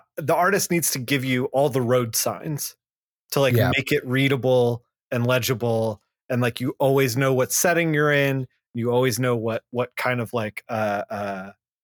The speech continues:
Speaker 1: uh, all the transitions, so that way you, you,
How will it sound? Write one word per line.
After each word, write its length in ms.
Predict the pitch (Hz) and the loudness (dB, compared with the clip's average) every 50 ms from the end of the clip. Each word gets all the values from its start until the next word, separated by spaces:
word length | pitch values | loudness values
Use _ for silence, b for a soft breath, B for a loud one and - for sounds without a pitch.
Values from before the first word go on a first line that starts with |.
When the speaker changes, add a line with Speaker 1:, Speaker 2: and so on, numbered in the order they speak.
| - | -10
Speaker 1:
uh, 120 | - 110 104 101 - - | -8 -8 -8 -6 -2 0
all 140 | 151 143 | 2 2
the 80 | 139 135 | 2 0
transitions, 1120 | - - - 131 120 113 - - 165 151 - - 151 143 135 131 127 120 120 120 - - - _ _ _ _ _ _ _ _ - | -2 -2 -2 -2 -2 -2 0 0 0 2 2 2 2 2 2 0 0 -2 -2 -2 -4 -6 -8 _ _ _ _ _ _ _ _ -6
so 160 | - - 139 | -2 -2 0
that 220 | 123 139 143 143 151 | 2 2 0 0 0
way 420 | 151 135 131 123 120 107 107 - _ _ _ _ _ _ _ _ - | 2 2 2 2 0 -4 -8 -14 _ _ _ _ _ _ _ _ -6
you, 280 | 135 139 139 143 143 - _ | -4 -2 0 -2 -2 -4 _
you, 440 | - 131 127 139 135 131 127 120 113 | -6 -2 0 0 0 0 0 -4 -6